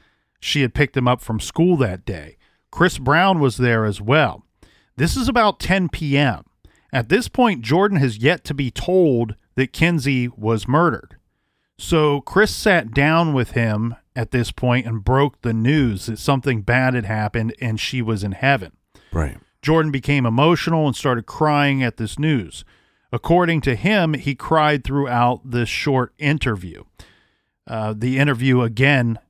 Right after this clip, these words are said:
Speaker 1: with Trooper Wilson. Now, from the record, quote, Trooper Wilson asked Jordan for more details about the black truck and when he had first seen it.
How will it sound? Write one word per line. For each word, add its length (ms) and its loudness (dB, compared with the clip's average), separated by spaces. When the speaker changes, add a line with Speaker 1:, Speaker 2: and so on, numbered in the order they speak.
Speaker 1:
with 460 -2
Trooper 420 -2
Wilson. 540 -2
Now, 140 2
from 260 2
the 80 2
record, 500 0
quote, 300 0
Trooper 460 0
Wilson 420 0
asked 380 -2
Jordan 300 2
for 120 -6
more 320 0
details 880 -2
about 300 2
the 80 0
black 340 2
truck 680 0
and 200 0
when 200 2
he 260 -6
had 140 -2
first 420 -2
seen 240 2
it. 160 -2